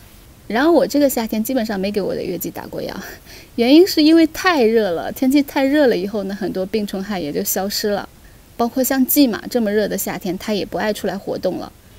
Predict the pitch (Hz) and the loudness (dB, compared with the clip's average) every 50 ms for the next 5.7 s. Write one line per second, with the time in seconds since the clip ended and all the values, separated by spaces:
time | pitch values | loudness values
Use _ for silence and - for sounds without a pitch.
0 | - - - - - 262 - 240 233 254 302 294 285 320 320 302 311 285 - 262 | -20 -20 -18 -10 -8 -4 -2 0 0 2 2 2 2 2 2 2 0 0 0 -2
1 | 233 214 196 202 - 247 233 262 247 233 220 247 247 - 214 - - 160 160 214 | -2 0 -2 -2 -2 -2 0 0 0 0 0 -2 -2 -2 -2 -2 -2 -4 -2 -2
2 | 240 254 262 226 214 185 175 98 - 220 233 214 190 208 - - 226 220 208 180 | 0 2 2 2 2 0 -4 -4 -2 0 0 -2 -2 -4 -8 -6 -6 -6 -4 -6
3 | 190 - - - - - - 214 - - 214 208 208 196 196 - - 240 240 202 | -6 -8 -8 -10 -10 -12 -14 -14 -10 -8 -8 -6 -6 -6 -8 -8 -8 -6 -6 -8
4 | 202 - 214 202 180 160 - - 180 185 196 214 196 190 185 190 196 214 202 180 | -8 -8 -8 -6 -6 -6 -6 -6 -6 -6 -4 -6 -6 -6 -8 -8 -6 -6 -6 -6
5 | 214 220 196 - 180 180 - - - - 165 - - - | -6 -6 -6 -6 -8 -8 -8 -10 -10 -10 -12 -10 -10 -12